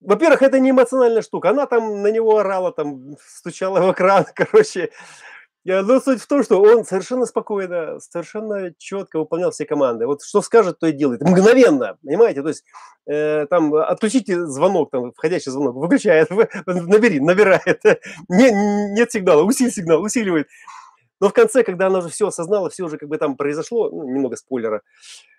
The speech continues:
она ему говорит, э, у него имя есть, у этого интеллекта искусственного, говорит: «Э, извини, что я тебя ударила». Он таким совершенно спокойным голосом: «Извинения приняты». <laughs> И вот это, понимаете,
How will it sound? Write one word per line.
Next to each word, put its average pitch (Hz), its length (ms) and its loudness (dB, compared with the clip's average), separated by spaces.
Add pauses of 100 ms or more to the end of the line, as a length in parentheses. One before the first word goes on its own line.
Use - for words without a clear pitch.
(440)
она 151 140 4
ему 165 140 2
говорит, 156 360 -2
э, 135 520 0
у 139 80 -2
него 147 240 4
имя 233 260 2
есть, 175 160 -4
у 143 60 0
этого 131 260 -6
интеллекта 127 420 -8
искусственного, 120 380 -14
говорит: 117 180 -14 (340)
«Э, 151 80 0 (140)
извини, 190 300 0
что - 140 -6
я 165 80 -2
тебя 156 180 -2
ударила». 131 380 2 (340)
Он 190 140 4
таким 143 280 -4
совершенно 208 380 -6
спокойным 151 400 -8
голосом: 123 440 -8 (320)
«Извинения 170 420 0
приняты». 104 440 -12 (540)
<laughs> - 640 -6
И 165 40 2
вот 190 100 6
это, 233 180 4
понимаете, 190 500 4